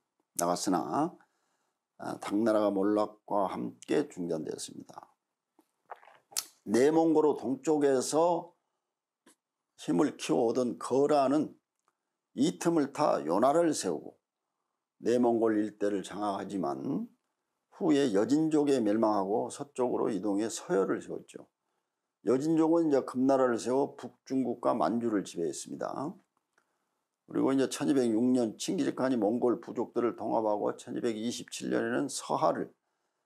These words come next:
천이백삼십, 이십삼, 아, 천이백삼십사 년에 금나라를 점령했고,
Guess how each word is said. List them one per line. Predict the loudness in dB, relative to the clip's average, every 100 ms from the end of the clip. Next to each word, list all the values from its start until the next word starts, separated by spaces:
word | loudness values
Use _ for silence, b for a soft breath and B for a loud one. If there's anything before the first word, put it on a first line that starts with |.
| _ _
천이백삼십, | -10 -4 -2 -2 -4 -8 -8 -6 -6 -6 -8
이십삼, | -8 -6 -6 -6 -8 -10 -8 -8 -8 -4
아, | -4
천이백삼십사 | -2 -4 -4 -4 -6 -8 -4 -4
년에 | -2 -4 -6
금나라를 | -6 0 2 4 2 0
점령했고, | -6 -8 -10 -14 -20